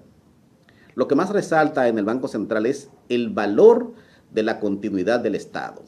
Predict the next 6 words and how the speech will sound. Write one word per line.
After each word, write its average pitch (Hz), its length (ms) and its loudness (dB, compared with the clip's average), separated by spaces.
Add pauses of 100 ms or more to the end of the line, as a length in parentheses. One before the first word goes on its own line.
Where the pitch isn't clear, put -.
(600)
Cuando 135 240 2
hablo 240 180 4
de 196 180 4
esto, 190 320 0
no 151 600 4
aludo 113 580 -2